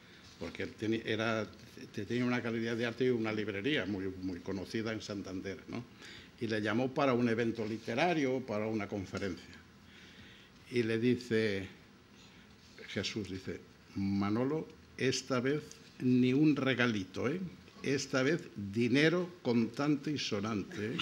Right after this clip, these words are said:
Cuidado". Y efectivamente, da la charla, da la charla,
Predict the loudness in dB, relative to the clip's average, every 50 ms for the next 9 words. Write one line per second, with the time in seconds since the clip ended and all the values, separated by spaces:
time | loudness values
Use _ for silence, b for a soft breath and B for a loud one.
0 | -2 0 4 6 6 6 4 0 -4 -10 -12 -18 -20 B B B B B B B
1 | B B B B -2 0 0 2 2 0 -2 -2 -2 -2 0 0 0 0 -2 -4
2 | -8 -12 -8 -8 -6 -6 -6 -6 -4 -2 -2 -2 -2 -2 -4 -6 -8 -10 -14 -16
3 | -20 -18 -16 -10 -8 -8 -6 -6 -8 -8 -8 -8 -10 -10 -10